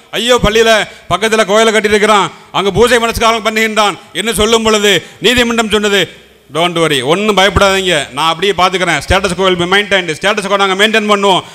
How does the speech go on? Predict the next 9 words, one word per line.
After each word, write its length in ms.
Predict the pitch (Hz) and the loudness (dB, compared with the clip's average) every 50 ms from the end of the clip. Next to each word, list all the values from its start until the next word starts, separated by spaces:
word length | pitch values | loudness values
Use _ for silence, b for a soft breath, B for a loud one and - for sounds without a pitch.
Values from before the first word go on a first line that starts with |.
| B B | B B
நாங்க 240 | 147 175 196 196 190 | 0 0 0 0 0
இந்த 180 | 196 196 214 | 0 0 0
நிலையை 280 | 208 202 220 233 233 214 | 0 2 2 2 2 0
அப்படியே 220 | 202 180 208 226 | 0 0 -2 -2
நாங்கள் 260 | 214 208 214 208 208 185 | 0 0 0 -2 -2 -2
பாதுகாத்துக் 480 | 175 190 214 220 233 233 220 214 190 | 0 -2 0 0 0 0 0 -2 -4
கொள்வோம். 300 | 202 196 190 185 165 156 | -4 -2 -2 -4 -4 -4
எந்த 200 | 156 175 196 196 | -6 -6 -6 -6
நிலை? 320 | 196 185 175 160 147 123 | -6 -4 -4 -4 -6 -6